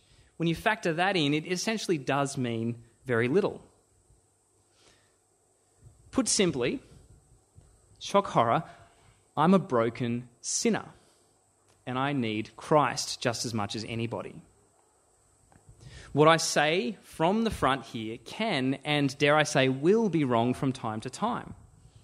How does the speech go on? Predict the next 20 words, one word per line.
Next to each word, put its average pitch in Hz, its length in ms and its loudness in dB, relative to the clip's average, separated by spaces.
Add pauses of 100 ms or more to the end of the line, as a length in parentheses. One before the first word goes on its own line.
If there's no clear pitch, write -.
(1900)
But 127 460 -4 (100)
this - 160 -2
is 127 100 0
a 151 60 2
good 139 180 2
reminder 151 520 2
that 135 260 0 (180)
no 131 360 4
human 151 420 0
authority 113 800 -2 (140)
has 143 240 -2
the 143 120 0
last 113 600 -2
say 123 420 -2
when 117 160 -6
it 123 100 -10
comes 104 320 -10
to 120 120 -8
God's 98 340 -8
church. - 680 -4